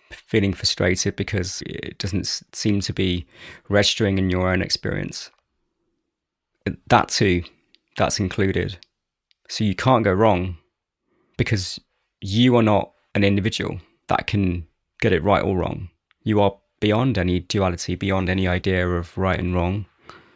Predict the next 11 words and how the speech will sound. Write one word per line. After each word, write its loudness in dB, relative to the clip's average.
Just 2
step 0
out 2
of -2
your 2
habitual 2
thought -4
patterns -2
for -4
a 0
moment. -4